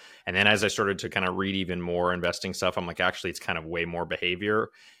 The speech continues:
And I kind of go back and forth, and they, they both obviously matter. And we all know that, like, to say, "Oh, behavior doesn't matter," which is absolutely foolish. But then to think that, like,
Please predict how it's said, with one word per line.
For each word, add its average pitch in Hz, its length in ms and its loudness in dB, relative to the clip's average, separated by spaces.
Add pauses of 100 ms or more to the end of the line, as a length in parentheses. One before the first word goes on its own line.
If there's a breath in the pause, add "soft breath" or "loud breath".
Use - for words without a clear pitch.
(120)
And 95 200 2
I 104 60 4
kind 147 180 2
of 135 60 2
go 117 80 8
back 98 240 4
and 85 100 -4
forth, 82 360 -2
and 104 280 -2
they, 117 260 2
they 117 160 4
both 147 200 6
obviously 101 460 4
matter. 87 340 4
And 92 140 0
we 87 100 -2
all 90 160 2
know 85 240 -2
that, 98 220 6
like, 95 140 2
to 95 40 -6
say, 95 140 0
"Oh, 92 100 2
behavior 92 380 0
doesn't 85 180 -4
matter," 87 300 -2
which 82 180 -14
is - 220 -10
absolutely 90 400 0
foolish. 104 440 2
But - 140 -4
then 87 180 -4
to 82 100 -20
think 90 200 -6
that, 85 180 -2
like, 82 260 -6